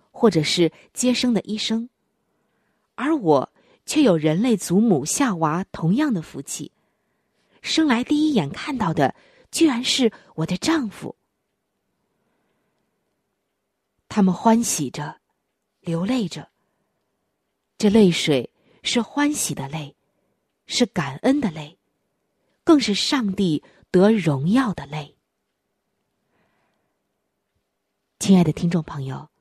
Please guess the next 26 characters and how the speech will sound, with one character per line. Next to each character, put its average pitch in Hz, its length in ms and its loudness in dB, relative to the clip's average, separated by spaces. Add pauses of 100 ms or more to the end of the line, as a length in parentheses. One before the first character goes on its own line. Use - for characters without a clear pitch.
(1900)
这 302 100 0
个 214 100 0
见 190 300 0
证 139 280 -4 (300)
是 - 220 -2
一 185 140 4
个 175 260 6
真 277 340 0
实 170 180 -6
的 151 100 -10
见 156 260 -10
证。 131 180 -14 (1400)
见 277 280 0
证 202 200 2
中 196 160 6
的 175 120 4
事 170 200 -4
情 135 360 -10 (200)
是 - 180 0
发 254 220 -4
生 247 240 0
在 175 240 2
什 180 160 2
么 190 60 6
年 165 300 0
代， 220 260 -6